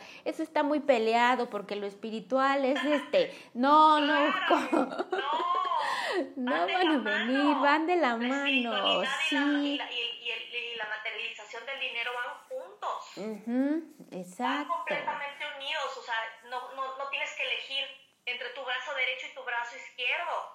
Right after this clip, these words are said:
Speaker 2: los dos son importantes. Puedes ser una persona profundamente conectada con tu espiritualidad y millonaria, imagínate qué bendición, cuántas escuelas no puedes poner,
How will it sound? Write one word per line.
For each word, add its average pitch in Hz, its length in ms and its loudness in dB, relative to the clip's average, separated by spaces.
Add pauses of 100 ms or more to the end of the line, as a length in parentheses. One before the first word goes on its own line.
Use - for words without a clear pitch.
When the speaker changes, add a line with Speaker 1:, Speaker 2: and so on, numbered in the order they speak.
(200)
Speaker 2:
los 247 180 -8
dos 247 120 -6
son 285 180 -8
importantes. - 1000 -6 (1200)
Puedes 262 220 -4
ser 277 160 -4
una 277 200 -6
persona 262 440 -6
profundamente 277 800 -6
conectada 240 580 -4
con 294 120 -10
tu - 60 -14
espiritualidad 233 800 -4 (440)
y 247 120 -12
millonaria, 269 960 -2 (200)
imagínate 269 480 -6
qué 285 120 -4
bendición, 294 720 -4 (760)
cuántas 320 360 -4
escuelas - 580 -6
no 285 160 -8
puedes 285 180 -2 (100)
poner, 254 460 -4